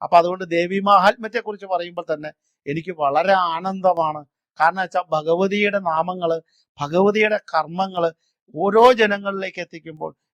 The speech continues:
കലിയുഗത്തിൽ അവർക്ക് കിട്ടുന്ന മോക്ഷത്തിലൂടെ ഈ ജനവിഭാഗത്തിന് കിട്ടുന്ന, അല്ലെങ്കിൽ നമ്മുടെ ഭക്തജന സംസ-, കൂ-, കൂട്ടായ്മയ്ക്ക് കിട്ടുന്ന അനുഗ്രഹം എന്നൊക്കെ പറഞ്ഞാൽ അത് ഭയങ്കര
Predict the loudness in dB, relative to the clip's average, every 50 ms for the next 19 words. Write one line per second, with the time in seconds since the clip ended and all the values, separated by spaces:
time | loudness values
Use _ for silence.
0 | _ _ 2 2 2 4 2 0 0 0 -2 -4 -2 0 0 0 0 0 -4 -6
1 | -12 -14 -8 -8 -6 -6 -6 -8 -6 -6 -6 -6 -6 -6 -6 -6 -6 -6 -8 -8
2 | -6 -4 -4 -6 -8 _ _ _ _ _ -2 0 0 0 0 2 2 2 2 0
3 | -4 -6 -6 -10 -6 4 6 6 6 6 2 -4 -8 -8 -8 -8 -8 -6 -6 -6
4 | -6 -8 -12 -12 _ _ _ _ -4 -2 -2 -2 -2 -2 -4 -4 -4 -4 -6 -4
5 | -2 -4 -4 -4 _ -6 -6 -4 -4 -6 -8 -8 -10 -12 -10 -12 -14 -16 -16 _
6 | _ _ _ _ _ _ _ _ -20 -20 -16 _ -4 -4 2 6 8 8 8 6
7 | 4 -2 -6 -8 -8 -6 -6 -6 -4 -4 -4 -4 -4 -6 -6 -6 -6 -6 -8 -12
8 | -12 -14 -14 -12 -10 -10 -10 -10 -12 -16 -20 _ _ _ _ _ _ _ _ -12
9 | -10 -10 -10 -8 -12 -12 -12 -8 -4 -4